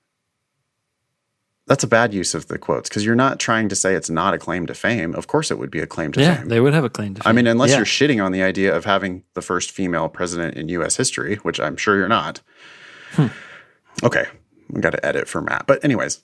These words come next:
Speaker 1: we
Speaker 2: Mm-hmm.
Speaker 1: get the point. Yes, if Biden and Harris win in November, Hastings will have the claim to fame of having the first female vice president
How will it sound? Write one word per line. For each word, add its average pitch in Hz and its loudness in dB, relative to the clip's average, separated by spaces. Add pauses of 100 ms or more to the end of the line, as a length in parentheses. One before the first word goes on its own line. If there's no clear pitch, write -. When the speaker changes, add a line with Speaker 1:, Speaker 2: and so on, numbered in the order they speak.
(140)
Speaker 1:
we 127 -2
Speaker 2:
Mm-hmm. 127 4
Speaker 1:
get 113 4
the - -2
point. 69 -8 (260)
Yes, 110 4
if 101 -6
Biden 104 2
and 104 0
Harris 98 0
win 90 -2
in 95 2
November, 82 -2
Hastings 120 0
will 113 0
have 98 2
the - -8
claim 160 0
to 151 -2
fame 107 2
of 90 -4
having 95 0
the 80 -8
first 139 -4
female 107 -2
vice 95 0
president 82 -4